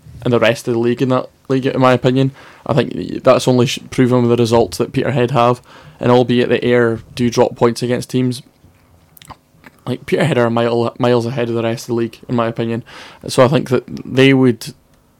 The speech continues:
be welcomed in the Championship. I think they could really bring something to it, um, next year, whether or not they could keep a hold of their players, but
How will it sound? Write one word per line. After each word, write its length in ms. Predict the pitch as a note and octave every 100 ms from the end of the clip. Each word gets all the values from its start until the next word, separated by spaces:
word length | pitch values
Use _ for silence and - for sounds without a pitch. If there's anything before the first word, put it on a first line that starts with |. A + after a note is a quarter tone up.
| _ -
be 80 | B2+
welcomed 460 | A#2+ B2 - C#3
in 80 | B2
the 60 | A#2
Championship. 540 | A#2+ A2+ A#2 A2+ A2+
I 40 | A#2+
think 380 | A#2 A2+ A#2+
they 80 | A#2+
could 260 | - A#2 C3
really 280 | A#2 A#2+ A#2
bring 180 | A#2+
something 300 | A#2 A#2+ B2+ A#2
to 140 | A#2
it, 120 | - - - - -
um, 460 | B2+ A#2+ A#2 A2+ - -
next 340 | A#2+ - -
year, 140 | A#2+
whether 200 | A#2 A#2
or 40 | A#2
not 140 | A2
they 60 | A#2
could 180 | - -
keep 160 | A#2+
a 40 | A#2+
hold 220 | A#2+ A#2+
of 60 |
their 80 | A2+
players, 420 | - A#2+ B2 A#2 -
but 300 | - -